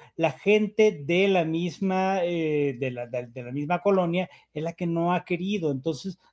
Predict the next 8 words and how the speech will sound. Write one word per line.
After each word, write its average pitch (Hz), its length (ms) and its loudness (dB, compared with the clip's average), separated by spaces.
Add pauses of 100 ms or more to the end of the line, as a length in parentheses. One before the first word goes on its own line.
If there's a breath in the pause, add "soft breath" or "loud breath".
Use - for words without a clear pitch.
no 160 140 2
les 185 180 2
permiten 170 680 2
hacer 165 400 0 (240 soft breath)
este 160 280 0
nuevo 170 280 4
centro 175 400 0
comercial 196 600 2